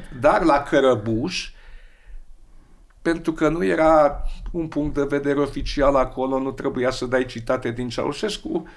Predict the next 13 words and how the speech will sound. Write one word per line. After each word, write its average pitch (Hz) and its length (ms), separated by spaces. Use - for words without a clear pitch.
cenzura 180 520
era 180 240
mai, 160 500
uh, 135 300
ce, - 200
ce - 140
să - 160
tai 117 260
din 113 380
scrisorile 110 540
către 107 360
Julio 113 200
Iglesias? 107 680